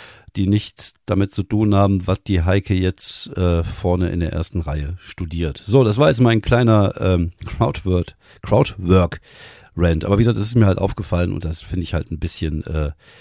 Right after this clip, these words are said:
ja, albern. Wie gesagt, das ist halt, wie gesagt, äh, wenn du, wenn du, äh, wenn du das so geil findest, dass du da jedes Mal dein Crowdwork aufnimmst und raushaust, dann denk ich mir so,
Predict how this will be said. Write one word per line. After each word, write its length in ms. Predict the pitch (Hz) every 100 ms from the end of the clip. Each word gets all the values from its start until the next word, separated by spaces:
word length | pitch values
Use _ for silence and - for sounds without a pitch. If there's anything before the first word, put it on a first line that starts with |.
| -
ja, 200 | - - -
albern. 480 | 92 98 85 71 73
Wie 60 |
gesagt, 240 | 85 78 -
das 140 | 78
ist 180 | - -
halt, 240 | 85 -
wie 80 | 95
gesagt, 480 | 85 87 90 - - 90
äh, 320 | 87 82 87 - - - - - _ - -
wenn 320 | 95 92 95
du, 340 | 95 90 90
wenn 160 | 90 92
du, 340 | 95 92 92 52
äh, 920 | 50 - - - - - - - -
wenn 100 | 107
du 80 | 98
das 300 | 98 98 -
so 180 | 120
geil 280 | 123 104 127
findest, 340 | 127 127 120 -
dass 120 | -
du 60 |
da 80 | 101
jedes 500 | 95 104 131 123 110
Mal 300 | 107 107 113
dein 200 | 104 98
Crowdwork 460 | - 101 120 101 -
aufnimmst 480 | 110 113 110 107 -
und 120 | 95
raushaust, 640 | 87 110 - 107 110 104
dann 160 | 90 92
denk 180 | 98 107
ich 120 | -
mir 160 | 101
so, 240 | 101 104